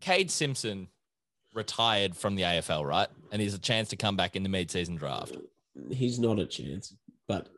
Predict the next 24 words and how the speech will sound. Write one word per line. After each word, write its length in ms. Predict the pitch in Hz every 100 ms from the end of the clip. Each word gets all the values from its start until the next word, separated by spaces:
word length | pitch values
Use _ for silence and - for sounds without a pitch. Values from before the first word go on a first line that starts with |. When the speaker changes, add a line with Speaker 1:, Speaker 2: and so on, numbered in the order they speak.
| - -
Speaker 2:
go 220 | 110 101
on. 60 | 92
Speaker 1:
He 60 | 98
Speaker 2:
I 220 | 95 107
get 220 | - -
Speaker 1:
said 200 | - -
Speaker 2:
what 100 | 95
Speaker 1:
he 80 | 165
Speaker 2:
you're 80 | -
Speaker 1:
might. 420 | 110 80 53 - _ _
Speaker 2:
'Cause 280 | 123 117 - -
he 340 | 127 123 120 -
said 240 | - 151
he'd 160 | 151 123
like 280 | 120 98 -
to, 180 | 90 90
but 120 | -
he 120 | 127
won't. 220 | 95 - _ - _
Speaker 1:
He 100 | 139
said 200 | 151 202
he'd 160 | 190 147
like 240 | 117 98
to. 220 | - 50